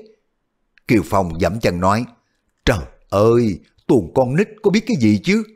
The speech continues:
Ta đang cần hỏi một việc, mà việc này trên đời chỉ còn có một mình mụ biết mà thôi. Nếu cô không có đến quấy nhiễu, mụ đã nói ra rồi." A Tử cũng la lên, "Ôi trời,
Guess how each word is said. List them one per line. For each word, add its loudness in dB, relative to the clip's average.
Ta -4
đang -2
cần -2
hỏi 0
một -2
việc, -2
mà -2
việc -2
này 0
trên -2
đời 0
chỉ 0
còn 0
có 0
một -4
mình 0
mụ 0
biết -2
mà -6
thôi. 0
Nếu 0
cô 2
không -4
có 2
đến 0
quấy 2
nhiễu, 2
mụ 0
đã 0
nói 0
ra -2
rồi." 0
A 0
Tử -2
cũng -4
la 0
lên, -2
"Ôi 2
trời, -2